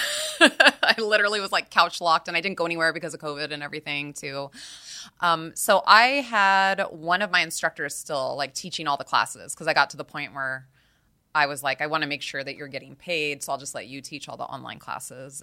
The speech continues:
And so, um, I would just, like, sit on the couch, make sure everything was running, which I will, I do have to say, I was telling my husband, it's hilarious, that my life went full circle. <laughs> I had a content site with online videos for fitness,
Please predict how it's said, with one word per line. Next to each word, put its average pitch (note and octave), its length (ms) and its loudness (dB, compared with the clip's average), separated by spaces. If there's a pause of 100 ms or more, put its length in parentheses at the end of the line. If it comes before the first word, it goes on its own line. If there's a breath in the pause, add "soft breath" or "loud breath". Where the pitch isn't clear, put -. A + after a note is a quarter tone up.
And D3+ 200 -12
so, C#3+ 480 -2 (560 loud breath)
um, D3 400 4
I F3+ 120 8
would F#3 100 0
just, F3 160 -2
like, E3+ 120 -2
sit - 200 -12
on D#3+ 120 -10
the D#3+ 60 -14
couch, D3 500 -14
make D3+ 140 -16
sure D3+ 140 -16
everything D3+ 240 -16
was D3 160 -16
running, C#3 360 -10
which D3 300 -8
I F3 120 4
will, G3 600 4
I F3 80 -2
do G#3 140 0
have G#3+ 180 6
to G3 80 -8
say, D#3+ 440 0 (140)
I D#3 100 -2
was D#3 100 -10
telling F3+ 240 -2
my D#3 100 0
husband, D3+ 380 -6
it's - 160 -8
hilarious, E3+ 640 2 (380 soft breath)
that F#3+ 100 2
my F#3 140 8
life F3 260 6
went F3 200 0
full F3 140 -2
circle. D#3+ 460 -6
<laughs> - 1300 -20
I - 80 4
had G3+ 100 8
a F#3+ 60 2
content A#3 480 4
site B3 320 8
with G#3 220 2
online G#3+ 420 4
videos B3 480 4
for G3+ 440 4
fitness, C4+ 500 2